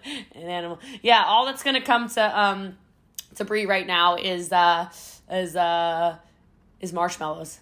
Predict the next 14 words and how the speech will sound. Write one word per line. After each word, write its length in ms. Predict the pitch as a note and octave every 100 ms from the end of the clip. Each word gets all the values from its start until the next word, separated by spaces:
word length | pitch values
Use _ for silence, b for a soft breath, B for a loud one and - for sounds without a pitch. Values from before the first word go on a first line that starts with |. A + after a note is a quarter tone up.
| -
So, 340 | - F#3 F3
um, 240 | F#3 F3 E3+
I 80 |
guess 140 | F#3 G3+
we're 80 | G#3
gonna 120 | G#3
have 80 | F3+
s'mores 520 | - G3 F3 E3+ F3
at 120 | F3+
Brie's 220 | F#3 F3+ F3
house. 380 | D#3 D#3+ - - B B B
All 80 | F#3+
right. 280 | G#3 A#3
So, 140 | A#3